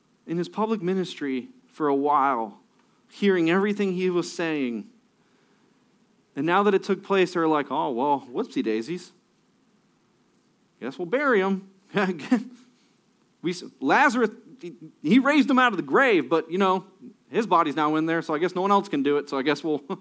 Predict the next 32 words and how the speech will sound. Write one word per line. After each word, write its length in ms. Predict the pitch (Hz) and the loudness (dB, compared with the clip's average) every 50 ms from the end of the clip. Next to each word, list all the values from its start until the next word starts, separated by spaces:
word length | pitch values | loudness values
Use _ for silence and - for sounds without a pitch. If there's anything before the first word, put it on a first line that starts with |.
| - _ _ | -12 _ _
<laughs> 320 | _ _ _ _ _ - | _ _ _ _ _ -14
we'll 80 | - 127 | -14 -8
tidy 320 | - - 180 165 160 160 | -2 0 0 2 2 2
him 100 | 156 156 | 2 2
up 160 | 160 165 160 | 2 0 0
and 80 | 147 131 | 0 0
mummify 460 | 151 160 165 156 - - 123 110 104 | 2 2 0 0 -2 -2 -2 -4 -4
him. 220 | 95 95 92 90 _ _ _ _ _ _ _ _ _ _ _ _ _ _ _ _ _ _ _ _ _ _ _ _ _ _ _ _ _ _ _ _ _ _ _ _ _ - | -6 -8 -12 -14 _ _ _ _ _ _ _ _ _ _ _ _ _ _ _ _ _ _ _ _ _ _ _ _ _ _ _ _ _ _ _ _ _ _ _ _ _ -10
They, 140 | 131 147 - - _ _ _ | -10 -10 -10 -12 _ _ _
they 100 | - 175 | -8 -6
were, 200 | 185 180 180 143 - - _ _ _ _ _ _ _ _ _ _ _ _ _ _ _ _ _ _ _ - | -4 -4 -6 -6 -8 -16 _ _ _ _ _ _ _ _ _ _ _ _ _ _ _ _ _ _ _ -2
they 120 | 156 156 | 0 0
loved 440 | 156 156 156 175 185 190 170 147 160 | 0 2 2 2 2 2 0 -2 -4
them 140 | 156 143 143 | -2 -2 -2
and 120 | 135 139 | -2 -2
they 80 | 139 143 | -2 -2
respected 720 | 139 135 131 - - - - - 185 185 180 - - 165 | -2 -4 -6 -8 -14 -12 -6 -4 -4 -4 -4 -6 -8 -8
them 220 | 147 135 127 123 | -6 -6 -6 -8
and, 180 | 123 110 123 131 - 143 | -8 -10 -12 -14 -10 -6
and, 300 | 143 135 135 131 135 147 | -6 -4 -4 -6 -6 -6
and 120 | 139 139 | -4 -2
they, 200 | 135 135 131 123 | -2 -2 -2 -2
they 200 | 123 - 127 143 | -4 -6 -8 -6
had 220 | 156 185 180 165 | -4 -4 -4 -4
good 140 | 135 175 165 | -2 -2 -2
intentions, 640 | 160 147 143 - - 180 180 170 - - 151 135 123 | -2 -4 -8 -10 -10 -8 -8 -8 -8 -8 -10 -10 -10
but 160 | 135 135 - | -10 -10 -6
they 100 | 147 139 | -6 -6
were 120 | 139 139 | -4 -4
missing 540 | 131 135 147 147 143 - 156 143 135 135 123 | -4 -4 -6 -6 -8 -10 -8 -8 -8 -8 -8
the 100 | - 113 | -10 -14
point. 580 | 113 - - 139 131 120 107 - - _ - | -16 -14 -16 -14 -14 -14 -14 -16 -18 _ -20